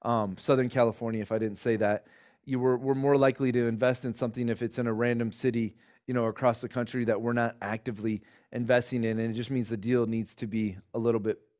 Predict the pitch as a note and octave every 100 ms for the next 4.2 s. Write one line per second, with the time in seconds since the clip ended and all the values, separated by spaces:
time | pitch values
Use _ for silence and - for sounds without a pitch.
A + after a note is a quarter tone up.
0 | - B2 G2 - - G#2 G#2+ A#2 - -
1 | _ A#2 G#2+ G2+ G#2+ A#2 - B2 A2+ A2
2 | A#2 G#2+ A#2 B2 A#2+ A#2 B2+ - D3 C3
3 | C3 C3 A#2+ A#2+ A2 B2+ - A#2 A2 A2+
4 | A#2 A2